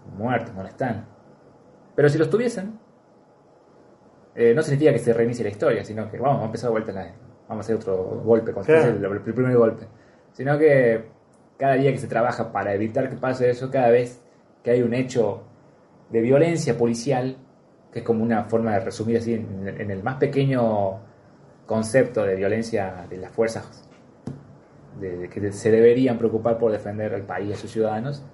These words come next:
Speaker 1: el más pequeño gendarme que le da una paliza a una mujer, es decir, bueno, si evitamos que eso suceda, es como,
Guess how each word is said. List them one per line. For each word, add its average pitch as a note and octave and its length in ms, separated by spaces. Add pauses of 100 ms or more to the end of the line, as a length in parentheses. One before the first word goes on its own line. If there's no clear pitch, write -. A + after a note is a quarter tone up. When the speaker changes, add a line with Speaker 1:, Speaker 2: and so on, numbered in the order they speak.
(560)
Speaker 1:
el A2 140
más C#3 100
pequeño B2 920 (720)
gendarme C#3 680 (560)
que A2+ 140
le A#2 120
da B2 120
una C#3 180
paliza C3+ 320
a C3+ 40
una B2+ 100
mujer, C3 320
es D3+ 80
decir, A#2 200
bueno, A2 400 (760)
si - 180
evitamos C3+ 360
que B2+ 120
eso B2+ 140
suceda, A2+ 300
es B2 80
como, G2+ 320